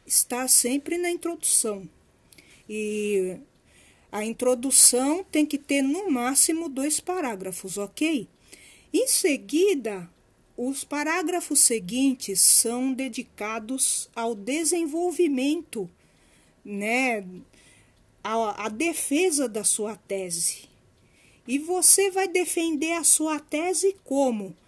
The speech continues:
Argumentando, usando a sua argumentação. É, então, a partir aqui do terceiro parágrafo, do, pode ser do segundo, pode ser a partir do segundo parágrafo, né? Porque o primeiro eu falei pra vocês que era introdução,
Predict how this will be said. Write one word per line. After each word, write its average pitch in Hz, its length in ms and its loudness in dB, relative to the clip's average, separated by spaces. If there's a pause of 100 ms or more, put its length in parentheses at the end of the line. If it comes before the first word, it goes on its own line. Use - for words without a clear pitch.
(140)
Argumentando, 262 1200 -2 (240)
usando 247 460 -2
a 269 60 -2
sua 311 280 0
argumentação. 262 1040 -2 (880)
É, 220 380 -2
então, 392 560 -4
a 403 40 -4
partir 269 640 0
aqui 220 680 -4
do 196 220 -12
terceiro 220 840 0
parágrafo, 190 1040 -10 (920)
do, 214 180 -8 (140)
pode 359 240 0
ser 339 260 6
do 311 140 -2
segundo, 240 680 2
pode 214 280 -4
ser 240 260 2
a 240 80 -6
partir 240 460 -6
do 240 100 -4
segundo 240 580 -2
parágrafo, 190 760 -8
né? 214 180 -8
Porque - 260 -8
o 220 60 -4
primeiro 214 460 -4
eu 214 40 -4
falei 202 300 -6
pra 196 160 -10
vocês 190 480 -2
que - 100 -6
era 185 80 -6
introdução, 185 880 0